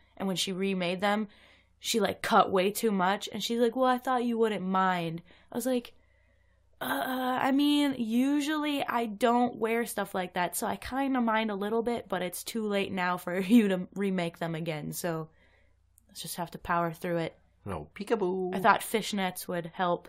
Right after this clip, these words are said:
Speaker 1: It did. <laughs> It, I don't know why I thought it would,
Speaker 2: A
Speaker 1: but I
Speaker 2: skirt would have helped.
Speaker 1: I don't have striped skirts.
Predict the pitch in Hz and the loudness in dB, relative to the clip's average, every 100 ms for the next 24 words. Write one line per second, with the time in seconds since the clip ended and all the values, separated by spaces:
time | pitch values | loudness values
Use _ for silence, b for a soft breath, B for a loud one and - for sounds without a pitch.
0 | b b b b _ _ _ 202 - - | b b b b _ _ _ -6 -6 -2
1 | 247 - - 262 196 - - _ - 233 | -2 -2 6 8 8 -2 -20 _ 6 8
2 | 240 240 220 214 208 208 208 196 190 180 | 8 6 6 8 6 4 2 2 2 0
3 | 185 165 190 180 185 135 120 98 76 80 | -2 0 0 2 4 4 2 -2 0 0
4 | 78 - - _ _ _ _ _ _ _ | -2 -4 -20 _ _ _ _ _ _ _
5 | _ - 302 349 320 330 339 339 - 349 | _ -2 2 2 2 2 2 2 -2 -2
6 | 330 330 - 349 359 269 - - - | -2 -4 -4 0 2 0 -4 -12 -12